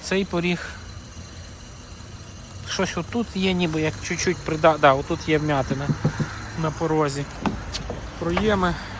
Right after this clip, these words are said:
тут не фарбовані. Так, тихо. Стопе. Проєм цілий, поріг цілий. М,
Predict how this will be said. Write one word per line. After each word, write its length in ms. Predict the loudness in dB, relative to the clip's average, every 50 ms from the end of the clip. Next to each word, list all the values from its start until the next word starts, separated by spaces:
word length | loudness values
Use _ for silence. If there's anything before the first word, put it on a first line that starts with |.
| -8 -4 -2
тут 180 | -2 0 0
не 80 | 0 0
фарбовані. 640 | 2 2 2 2 4 4 6 8 8 6 6 4 -2 -4 -6 -10 -10 -10 -10 -10 -10 -10 -10 -10 -10 -10 -10 -10 -10 -10 -10 -6 -2 -2 -2 -2 -4 -8 -10 -10 -10 -10 -10 -12 -12 -12 -10 -8 -8 -8 -6 -6
Так, 120 | -6 -6 -6 -6 -8 -8
тихо. 300 | -6 -6 -6 -6 -8 -8 -8 -10 -12 -12 -10 -10 -10 -12 -12 -14 -14 -14 -12 -10 -10
Стопе. 500 | -8 -6 -6 -6 -4 -2 -2 0 0 -2 -4 -8 -10 -10 -10 -10 -10 -10 -10 -10 -10 -10 -10 -10 -10 -10 -10 -10 -10 -10 -8 -8 -6 -4
Проєм 300 | -2 0 2 2 2 0
цілий, 440 | 0 2 2 4 4 4 2 0 -2 -4 -8 -8 -4
поріг 420 | 0 2 2 2 2 0 -2 -4 -8 -10 -12 -14 -14 -14 -14 -12 -12 -12 -12 -8 -6
цілий. 460 | -4 -2 0 2 2 2 2 0 -2 -4 -8 -12 -14 -14 -14 -14 -14 -14 -12 -12 -12 -12 -12 -12 -12 -12 -12 -12 -12 -12 -12 -14 -14 -14 -12 -12 -8 -6 -4 -4
М, 60 | -2